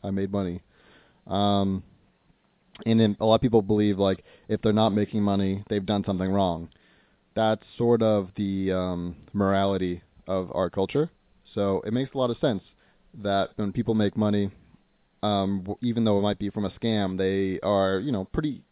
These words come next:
easily convinced that either it's not a scam or, like, they're not scamming or, you know, like, they're willing to look past, you know, the deeper questions because they can look at the bottom line.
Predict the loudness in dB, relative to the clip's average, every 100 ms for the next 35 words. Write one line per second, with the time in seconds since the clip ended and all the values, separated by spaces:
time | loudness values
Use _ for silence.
0 | _ _ _ _ 0 2 2 2 0 -6
1 | _ -6 0 2 4 2 0 -8 -20 -4
2 | 0 0 -2 _ -4 2 2 2 -2 _
3 | -4 -2 -2 -4 -6 -4 -2 -2 -4 -12
4 | _ _ 0 4 4 4 2 -2 -6 -14
5 | -4 -2 -2 0 0 0 -2 -4 -4 0
6 | 0 0 -2 -2 0 2 2 2 -2 -6
7 | _ _ _ _ _ 2 4 4 4 4
8 | 6 4 2 -2 -6 -2 0 0 0 -8
9 | -20 -20 _ _ _ _ -6 -4 -4 -4
10 | -4 -2 -2 -2 -2 -6 -6 -6 -2 -2
11 | -4 -8 -8 -6 -4 -4 -4 -6 -6 -4
12 | -4 -2 -2 -4 -6